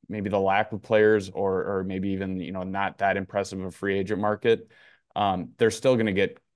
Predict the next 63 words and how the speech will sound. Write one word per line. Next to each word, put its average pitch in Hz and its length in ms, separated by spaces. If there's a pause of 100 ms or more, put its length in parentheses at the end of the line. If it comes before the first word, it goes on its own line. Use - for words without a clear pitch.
(120)
good - 200
contracts. - 560
Like, 87 160
those 104 180
players 107 320
are 92 80
still 104 240
gonna 95 160
get 95 180
good 98 160
contracts. 92 460
Teams 101 380
are, 98 100
some 113 320
teams 107 260
are 95 80
gonna 98 240
overreach 98 680
for, 90 380
for, - 280
to 98 140
bring 98 240
in 95 120
some 95 200
of 85 40
those 90 200
players. 95 540 (440)
Um, 95 300
and 101 180
I 113 160
just 120 160
don't 117 160
think 113 140
Minnesota's 104 400
gonna 98 120
do 98 140
that, 90 200
to - 80
your 95 80
point 95 240
that 69 60
you 85 60
made 90 180
earlier. 90 360
I, 95 300
I 95 40
think 104 240
they're, 107 240
they're 110 160
content 113 320
with 110 140
where 113 140
they're 117 160
at 117 180
right 120 120
now, 117 240
but 98 200
they 95 100
want 98 280
a 95 40
guard 90 300
that 90 160
they, 92 140